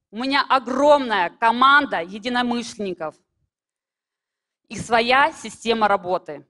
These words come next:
Вот кто-то скажет: «Восемь лет, ой, как много», правда?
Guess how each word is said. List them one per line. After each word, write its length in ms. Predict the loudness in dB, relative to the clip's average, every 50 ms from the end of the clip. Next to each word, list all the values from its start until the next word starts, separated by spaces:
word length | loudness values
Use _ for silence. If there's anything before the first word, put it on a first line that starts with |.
| _ _ _ _ _ _ _ _
Вот 160 | -12 -12 -12
кто-то 320 | -8 -2 -2 0 0 0 -4
скажет: 540 | -2 0 2 4 4 4 2 -2 -12 -14 _ _ _ _ _
«Восемь 400 | -4 -2 -2 -2 0 0 0 0
лет, 280 | 0 2 2 2 2 0 -4 -20 _ _ _ _ -6
ой, 320 | 0 2 4 4 4 2
как 360 | 0 2 4 4 4 4 0
много», 720 | -6 -2 0 4 4 6 6 4 2 0 -2 -4 -4 -6 _ _ _ _ _
правда? 460 | 0 4 4 4 4 2 -4 -4 -4